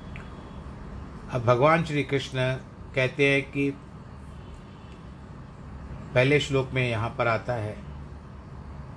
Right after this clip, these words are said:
"भूय एवं महाभावो शृणु मे परम वचः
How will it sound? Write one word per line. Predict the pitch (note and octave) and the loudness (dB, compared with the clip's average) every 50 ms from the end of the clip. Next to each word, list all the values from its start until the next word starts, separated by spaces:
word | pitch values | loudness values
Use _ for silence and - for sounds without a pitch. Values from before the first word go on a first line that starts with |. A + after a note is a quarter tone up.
| - - - - - - - - B2 | -12 -12 -12 -12 -12 -12 -10 -8 -6
"भूय | A#2+ G#2+ A#2+ C#3+ D#3+ E3+ E3+ E3+ E3 - - - | -2 2 4 6 6 8 6 6 4 2 2 2
एवं | C3 C3 C3 B2+ C3+ C#3 C3 B2 | 2 4 4 4 4 2 2 2
महाभावो | A#2 A#2 G#2+ C3 C#3+ C#3+ B2+ G#2+ A2 A2 G#2+ G#2 G#2 A2+ - - - - - - - - - - - - - - - - - - | 0 2 4 4 4 4 4 2 2 2 4 2 2 -2 -4 -8 -10 -12 -12 -12 -12 -12 -12 -12 -12 -12 -12 -12 -12 -12 -10 -8
शृणु | - - D#3 D#3 F3+ F3 | 0 2 4 6 6 6
मे | F3+ F3 E3+ D#3+ | 8 6 6 6
परम | - - - B2+ C3+ C#3+ D3 C3+ | 6 6 8 8 8 6 4 2
वचः | B2+ A#2 - - B2 A2 B2 | 0 0 0 -2 -2 -2 -2